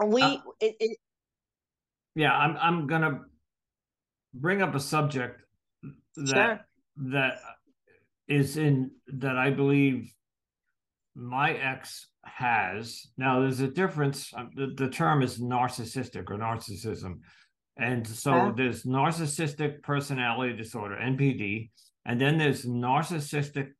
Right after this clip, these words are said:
Speaker 2: tendencies.
Speaker 1: Mm-hmm.
Speaker 2: And do you think this, this man, um, I, I, I don't know why I wanted to call him a gentleman. <laughs> I, I just,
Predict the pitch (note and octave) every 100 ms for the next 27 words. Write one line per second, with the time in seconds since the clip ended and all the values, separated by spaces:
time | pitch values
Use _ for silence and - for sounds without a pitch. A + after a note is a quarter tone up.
0 | _ - - D3+ D3 A2+ F#2 - F2 C#2
1 | - - _ _ _ _ _ _ _ E3+
2 | D#3 G2+ G#2 G2+ G2 - _ B2+ C#3 D3
3 | D3 D3+ C#3+ - _ _ - C3 C3 C3
4 | C3+ C3+ C3+ A2+ _ _ _ _ _ -
5 | G#2 G2+ G2+ A#2 C3+ A#2 G2+ B2+ A#2 -
6 | D3+ E3+ D3+ C3+ B2+ A#2 A#2+ A#2 A#2+ A#2+
7 | A#2 A2 G2 A2 A2 G2 F#2 - - -
8 | A#2 - - - - D3 F#3 C#3+ -